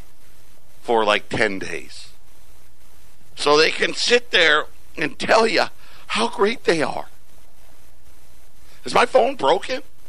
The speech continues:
Is the phone broken? Really? You don't get it, do you? You haven't figured it out yet, have you?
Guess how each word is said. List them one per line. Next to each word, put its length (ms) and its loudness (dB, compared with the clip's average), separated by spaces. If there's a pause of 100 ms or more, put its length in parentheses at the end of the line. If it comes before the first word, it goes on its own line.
(120)
Is 140 -4
the 80 -2
phone 300 4
broken? 500 2 (1300)
Really? 600 4 (640)
You 100 2
don't 220 4
get 180 4
it, 140 0
do 80 -2
you? 340 0
You 280 8
haven't 280 4
figured 380 0
it 100 0
out 240 4
yet, 160 -4
have 240 0
you? 80 -8